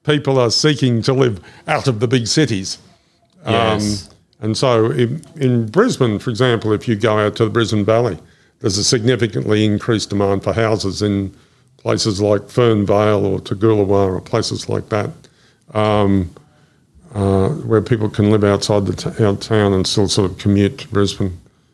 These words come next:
Speaker 1: Uh, so that's, you know, like that's, uh, and where you are less likely to, to fear being surrounded by people who, who, uh, who, who may have, uh, Wuhan coronavirus
Speaker 2: Yes,
Speaker 1: or,
Speaker 2: yes.
Speaker 1: or whatever else, or, or,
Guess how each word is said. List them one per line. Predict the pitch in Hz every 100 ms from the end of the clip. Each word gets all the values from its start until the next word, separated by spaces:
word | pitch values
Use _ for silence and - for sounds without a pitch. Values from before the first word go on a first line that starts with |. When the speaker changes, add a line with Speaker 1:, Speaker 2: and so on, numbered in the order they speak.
| _ _
Speaker 1:
Uh, | 101 98 95
so | - 123
that's, | 143 127 - - - _ _
you | 127
know, | 104 - 120
like | 120
that's, | 135 131 - 117
uh, | 104 - - -
and | 120
where | 120 120
you | 113 110
are | 104 92 - _
less | 131 139 -
likely | 123 117 113 113 98
to, | 110 95 -
to | -
fear | 104 - 147 131 101 80 - - _ _ -
being | 110 107
surrounded | 101 113 113 107
by | 95 101
people | 98 120 117 92
who, | - 104 104
who, | - 107 98
uh, | 95 92 - _ _ _ _ _ 147
who, | 104 110
who | 180 107 104
may | 101 107 110
have, | 98 104 98
uh, | 98 98 95 90 - _ _ _ _
Wuhan | 117 107 120 110
coronavirus | 110 110 110 101 101 104
Speaker 2:
Yes, | 101 104
Speaker 1:
or, | 107
Speaker 2:
yes. | 107 120
Speaker 1:
or |
whatever | 135 151 135 127
else, | 139 117 - - _
or, | 147 135
or, | 160 143 127 117